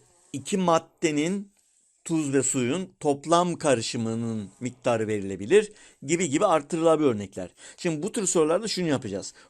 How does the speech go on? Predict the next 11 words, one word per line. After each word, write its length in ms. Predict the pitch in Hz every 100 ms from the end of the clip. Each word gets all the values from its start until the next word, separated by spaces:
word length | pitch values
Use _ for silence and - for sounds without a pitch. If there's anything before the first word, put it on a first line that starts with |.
| -
Toplam 540 | 170 156 185 202 214 175
veriliyorsa 960 | 175 175 190 196 170 - 131 110 110 _ - - -
bu 140 | 190 202
toplamdaki 1000 | 175 151 175 170 170 170 170 175 139 - _ 127
bir 440 | 123 147 190 180
veriye 480 | 165 135 123 101 - -
x 260 | 196 175 - -
dediğimde 580 | 143 110 107 104 151 226 - - - 117 110
diğer 380 | 143 170 214
veri 340 | 156 151 247 233 _ _ _ _ _ _ _ _ _
toplam 540 | 170 160 - 196 202